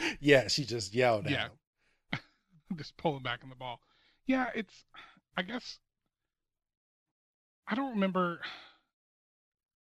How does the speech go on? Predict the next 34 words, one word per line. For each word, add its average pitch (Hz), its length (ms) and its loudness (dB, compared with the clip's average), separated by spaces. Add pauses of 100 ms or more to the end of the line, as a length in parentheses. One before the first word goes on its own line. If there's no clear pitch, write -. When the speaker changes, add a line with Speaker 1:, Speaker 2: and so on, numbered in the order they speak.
(140)
Speaker 2:
I 220 80 2
don't 262 140 -2
remember 226 260 0
this 165 220 -10
bothering 143 440 -2
me 127 140 -8
as 131 160 -10
much 131 220 -4
when 127 80 -6
I 127 40 0
was 135 120 -8
a 139 40 -16
kid, 131 280 -4
but 139 180 -4
definitely, 202 520 -2 (300)
so 160 360 0 (240)
this 196 200 0
is 202 80 -6
a 185 60 0
show 156 180 0
that 139 80 -2
I 135 60 0
watch 131 280 -6
sometimes 131 380 -8
with, 131 100 -20 (160)
with 151 180 -12
my 127 80 -8
daughter. 123 320 -4
She 147 140 -6
likes 131 200 -4
Pokemon. 131 480 -8 (380)
Speaker 1:
Okay. 185 220 -6
Speaker 2:
And, 135 560 -2 (180)
uh, 127 380 0